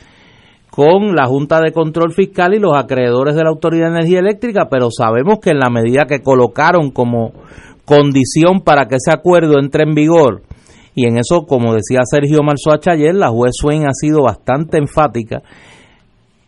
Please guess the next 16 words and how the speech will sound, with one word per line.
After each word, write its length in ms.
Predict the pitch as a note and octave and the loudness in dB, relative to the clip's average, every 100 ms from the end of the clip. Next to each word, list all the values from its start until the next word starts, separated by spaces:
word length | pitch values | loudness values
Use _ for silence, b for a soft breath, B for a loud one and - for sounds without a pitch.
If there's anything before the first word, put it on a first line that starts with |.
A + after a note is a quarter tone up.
| _ - | _ 0
cuando 400 | C3+ C3+ C3+ B2+ | 2 4 2 2
colocaron 600 | C3+ C3 A#2 E3+ A3 A#3+ | 4 4 4 2 4 2
como 920 | G#3+ G#3+ G3 E3+ D#3 C#3+ C3+ B2+ A#2+ | 2 2 4 4 2 2 2 0 -2
elemento 540 | D3 C#3 C#3 D3+ F3 G3+ | -2 0 0 -2 0 0
esencial 500 | G3+ F3 E3+ F#3+ F3+ | 2 0 2 0 2
para 220 | E3+ D3+ | 0 0
que 80 | C#3 | -2
entrara 360 | C3+ D3+ E3+ | -2 0 0
en 80 | F3 | 0
vigor 300 | E3+ C3+ A#2+ | 0 2 2
la 100 | A2+ | 0
aprobación 560 | A2 A#2+ A2+ G#2+ C#3+ D#3+ | 0 0 0 0 -4 0
por 120 | F#3+ | 0
la 100 | F#3 | 0
Asamblea 360 | F#3+ F#3 F#3 F#3 | 0 0 0 0
Legislativa, 760 | F#3 F#3 F#3 F#3 B3+ E3 - | 0 0 -2 -2 -2 -2 -4